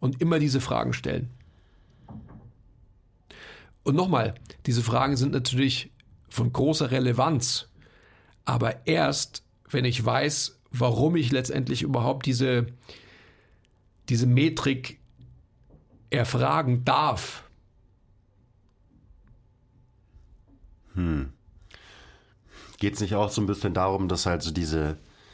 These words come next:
Speaker 2: diese Trennung von Gesundheit auf der einen Seite und Fitness auf der anderen Seite halt eigentlich Quatsch ist, aber dass es halt immer noch so gedacht wird? Also es ist ja eigentlich das Gleiche.
Speaker 1: Wer denkt das so?
Speaker 2: Naja,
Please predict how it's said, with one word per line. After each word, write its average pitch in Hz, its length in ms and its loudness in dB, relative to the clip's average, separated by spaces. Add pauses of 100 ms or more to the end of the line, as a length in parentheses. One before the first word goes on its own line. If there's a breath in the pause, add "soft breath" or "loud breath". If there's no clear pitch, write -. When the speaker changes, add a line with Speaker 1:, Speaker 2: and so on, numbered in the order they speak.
(1080 soft breath)
Speaker 2:
diese 73 260 -4
Trennung 87 500 0
von 76 520 -2 (380)
Gesundheit 95 760 0
auf - 140 -6
der - 140 -2
einen 90 240 -2
Seite 92 420 -2
und - 140 -10
Fitness 95 400 -4
auf 78 140 -6
der - 160 -4
anderen 90 260 0
Seite 92 340 0
halt 80 160 -2
eigentlich 85 420 -4 (280)
Quatsch 92 360 -4
ist, - 360 -4
aber 80 160 -2
dass 80 220 -6
es - 100 -4
halt 80 240 -2 (240)
immer 95 200 0
noch 85 120 -2
so 87 180 -2
gedacht - 400 -4
wird? 98 240 0
Also 73 360 -4 (880)
es - 180 -6
ist 90 100 -4
ja 98 80 2
eigentlich 82 240 -2
das - 200 -4
Gleiche. 95 540 -2
Speaker 1:
Wer 143 200 -2
denkt 135 220 -2
das 123 140 -2
so? 107 160 -2 (1000 soft breath)
Speaker 2:
Naja, 82 420 -2